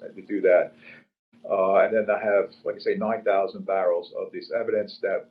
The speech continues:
I still have that got contaminated. It was the biggest contamination of police property in the history of the world, and we're still dealing with it. And it was kind of dropped in my lap, and I really was never an evidence specialist or expert,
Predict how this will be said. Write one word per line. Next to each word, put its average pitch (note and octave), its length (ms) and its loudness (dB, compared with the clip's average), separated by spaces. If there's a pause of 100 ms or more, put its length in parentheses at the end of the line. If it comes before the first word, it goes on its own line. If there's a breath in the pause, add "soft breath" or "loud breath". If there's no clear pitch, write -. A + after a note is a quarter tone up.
(100)
I - 100 -10
still E3 340 2
have F#2+ 320 -2 (240)
that G2+ 200 -2
got G#2+ 200 -4
contaminated. G2 720 -4 (320 soft breath)
It B2+ 80 0
was C3 180 4
the A#2+ 80 4
biggest C#3+ 420 6
contamination A#2+ 920 -2
of - 260 -4
police A2+ 260 -2 (120)
property G#2 480 0
in G2 60 -10
the F#2 120 -4
history G#2 380 -6
of F#2 120 -2
the F#2 80 -2
world, F2+ 480 2 (320)
and F2+ 320 -6
we're F#2 80 -6
still G2 260 -4
dealing G2 300 -2
with F#2 200 -2
it. F2+ 220 0 (500 soft breath)
And G2 300 -2
it - 20 -2
was F#2+ 140 -2
kind A2 160 0
of F#2+ 80 -2
dropped G2+ 300 4
in F#2+ 100 0
my F2+ 200 0
lap, G2 460 4 (180)
and F2+ 140 -6
I G2+ 100 -2
really G#2 280 0
was G2 180 -6
never G2+ 220 0
an F#2+ 80 -6
evidence G#2 400 -2 (220)
specialist G2 560 -6
or E2 100 -4
expert, F#2+ 460 -6